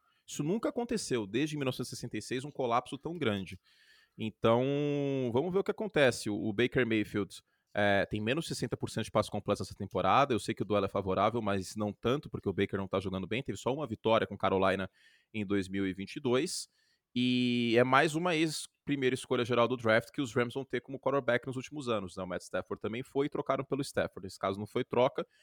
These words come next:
e nesse caso é um quarterback bem diferente do que o Stafford era em, em Detroit. Eu não confio absolutamente nada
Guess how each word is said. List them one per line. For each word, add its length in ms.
e 80
nesse 240
caso 320
é 20
um 40
quarterback 440
bem 300
diferente 480
do 80
que 80
o 20
Stafford 480
era 220
em, 240
em 140
Detroit. 580
Eu 140
não 160
confio 400
absolutamente 600
nada 460